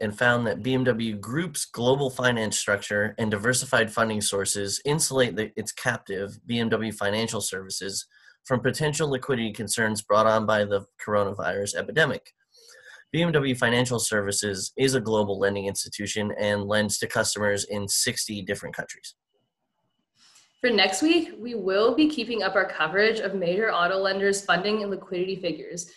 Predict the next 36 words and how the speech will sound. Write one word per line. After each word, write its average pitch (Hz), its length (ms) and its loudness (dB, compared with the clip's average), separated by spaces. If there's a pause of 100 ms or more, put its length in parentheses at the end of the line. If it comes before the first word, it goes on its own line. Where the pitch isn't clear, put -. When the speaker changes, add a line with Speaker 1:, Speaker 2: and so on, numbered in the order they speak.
(180)
Speaker 2:
So 196 180 2
be 262 180 6
sure 302 200 4
to 294 80 4
check 202 260 2
out 185 400 4 (180)
our 190 200 4
upcoming 220 520 4
May 180 200 4
edition 240 440 2
of 214 80 0
Auto 185 320 0
Finance 190 400 0
News 180 180 -6
Magazine, 185 680 -2 (100)
where 208 120 6
we 233 100 4
will 269 300 0
also 208 340 2
show 262 240 4
a 220 100 2 (200)
comprehensive 226 600 0
view 202 320 0
of 220 120 -2
how 233 280 -4
these 277 220 -2
lenders 202 380 4
stack 175 220 2 (140)
up - 240 2 (280)
and 226 100 2
if 220 80 -2
they 277 80 4
can 320 220 6
weather 196 400 4
the 196 80 -6
pandemic. 160 380 -8